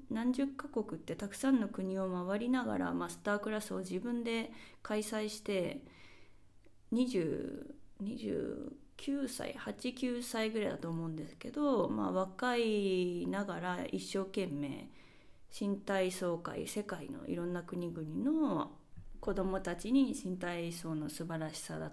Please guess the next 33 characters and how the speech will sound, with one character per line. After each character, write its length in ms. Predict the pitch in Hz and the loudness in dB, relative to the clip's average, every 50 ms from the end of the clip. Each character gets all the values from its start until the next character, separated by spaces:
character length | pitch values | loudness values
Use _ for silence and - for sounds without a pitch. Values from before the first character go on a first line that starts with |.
| - - | -10 -12
た 140 | - - 156 | -10 -8 -6
り 80 | 151 151 | -4 -4
だ 80 | 151 | -6
と 140 | 147 - 170 | -6 -6 -8
か、 340 | - - - 294 277 240 202 | -8 -4 -2 0 2 4 4
ま 140 | 180 170 165 | 4 2 2
あ、 40 | 160 | 2
技 160 | 160 180 180 175 | 2 2 2 2
術 220 | 180 180 - 180 | 0 -2 -2 -4
指 140 | 175 175 - | -2 -2 0
導 180 | 175 170 165 156 | 0 2 0 0
っ 40 | 156 | 0
て 200 | - - 165 151 | -4 -6 -4 -2
い 60 | 147 | 0
う 40 | 151 | 0
の 120 | 147 147 | 0 0
を 40 | 147 | 0
や 120 | 147 151 | -2 -4
っ 20 | 147 | -6
て 200 | - - - 156 | -10 -10 -8 -8
い 100 | 156 - | -8 -8
て、 380 | - - - 165 - - - - - - - - - - - - - - | -4 -4 -2 -2 -2 -4 -8 -14 -16 -20 -18 -18 -18 -18 -18 -14 0 6
本 140 | 285 285 277 | 6 6 8
当 100 | 302 302 | 10 12
に 460 | 277 269 269 262 262 262 262 - - - | 12 12 12 12 10 8 6 4 0 -4
お 60 | 240 | -2
そ 140 | - 370 349 | 0 2 4
ら 140 | 320 294 294 | 6 6 4
く 400 | 294 - 170 156 139 120 - - | 4 4 4 4 4 2 0 -4
彼 200 | - - 240 262 | -4 0 4 6
女 560 | 277 294 311 302 294 302 - 311 311 311 302 294 | 6 6 6 4 2 2 0 0 0 2 2 2
自 100 | 311 320 | 0 0
身 440 | 311 - - 226 202 180 151 - | -2 0 0 2 2 2 2 0